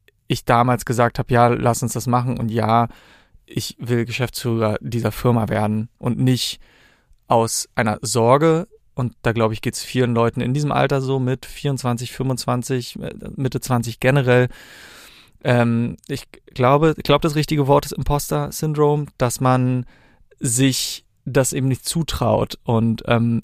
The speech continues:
wahrscheinlich gab's auch in mir irgendeinen Teil, der gesagt hat, "No, krass, jetzt eine Firma führen, ähm, große Aufgabe", aber, äh, ich bin sehr froh, dass ich's gemacht hab. Und am Ende lernt man ehrlich gesagt auch immer noch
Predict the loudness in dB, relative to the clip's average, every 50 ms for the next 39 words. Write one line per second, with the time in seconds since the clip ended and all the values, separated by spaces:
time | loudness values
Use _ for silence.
0 | _ -2 0 0 2 4 2 2 2 0 2 4 4 4 4 2 0 0 2 0
1 | 2 2 4 4 4 4 2 2 0 -2 -4 -6 -6 -8 -10 -12 -4 -2 0 2
2 | 2 2 2 0 0 -2 -2 -2 -2 -2 -2 -4 -8 -8 -6 -6 -4 -2 -2 -2
3 | -2 -4 _ _ _ _ _ _ _ _ _ _ _ _ -20 -12 -4 0 0 0
4 | 0 0 -10 -20 _ _ _ _ _ _ _ _ _ _ _ -6 -6 -4 -4 -4
5 | -6 -6 -2 0 0 2 2 0 0 0 2 4 4 4 4 2 -2 -4 _ 0
6 | 2 2 4 4 2 2 0 0 0 -2 -2 -2 -2 -4 -4 -6 -6 -8 -10 -12
7 | -14 -12 -12 -12 -12 -12 -12 -10 -8 -6 -4 -4 -2 -2 -4 -2 0 2 2 2
8 | 4 2 2 2 2 0 0 2 2 0 0 -2 -4 -8 -8 -6 -6 -8 -12 -14
9 | -18 -20 -20 -20 -20 -20 -20 -20 -14 -8 -6 -4 -4 -2 -2 -2 -4 -4 -4 -4
10 | -4 -4 -4 -4 -6 -8 -6 -4 -4 -2 -2 -4 -4 -4 -2 -2 -2 -2 -4 -6
11 | -6 -4 -2 -2 -2 -4 -8 -10 _ _ _ _ _ _ _ _ _ _ _ _
12 | _ _ _ _ _ _ _ -20 _ -8 -6 -4 0 2 4 4 6 4 4 2
13 | 0 2 2 4 2 2 2 0 -2 0 2 0 0 0 -2 -4 -2 -2 2 2
14 | 2 0 0 -4 -10 -10 -8 -4 0 2 4 4 4 2 2 0 -6